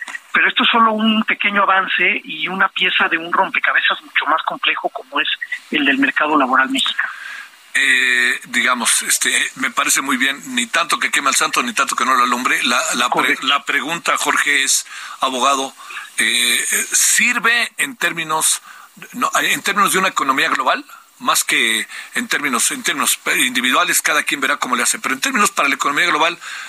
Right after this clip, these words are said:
Speaker 2: ¿le da un empujón o no?
Speaker 1: Sí, sí le da un empujón porque, mm, hay que tomar en cuenta también que en la frontera el, el salario es mayor y el incremento en términos porcentuales fue el mismo,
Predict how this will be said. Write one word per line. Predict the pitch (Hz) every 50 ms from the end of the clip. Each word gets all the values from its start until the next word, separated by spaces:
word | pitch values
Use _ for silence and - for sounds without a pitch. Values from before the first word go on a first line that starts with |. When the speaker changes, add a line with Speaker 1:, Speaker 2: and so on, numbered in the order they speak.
| - -
Speaker 2:
¿le | - 131 135 139 147
da | 170
un | 185 180
empujón | 175 156 117 131 - - 180 160 277 139
o | 123
no? | 113 107 - - - - - - - - - - - - - - - - - - - -
Speaker 1:
Sí, | 294 285 262 285 - - - - -
sí | 240
le | 240 226 208
da | 196 196
un | 202 202
empujón | 202 196 - - - - 214 202 202 214 - - - - -
porque, | 190 180 175 - - - - 165 160 156 156 151 147 147 147
mm, | 147 143 143 143 - - - - - - - - - - - - - - - - -
hay | 175 190 -
que | - 202
tomar | - 180 180 185 185
en | 180
cuenta | - 190 190 - 208 -
también | - 202 190 180 185 185 180 185 185
que | - -
en | 160 156
la | 151 139
frontera | - 151 151 147 - 175 170 170 180
el, | 175 160 147 143 - -
el | 165 151 143
salario | - 170 151 147 156 165 170
es | 170 180
mayor | 180 175 - 170 175 - -
y | 170
el | 156 143
incremento | 156 147 - - - - 160 170 170 170 - -
en | -
términos | - - 160 - 160 165 180 190 -
porcentuales | - 185 - - 262 - - 160 160 147 -
fue | - 165 160
el | 160
mismo, | 190 220 226 - - 170 165 196 247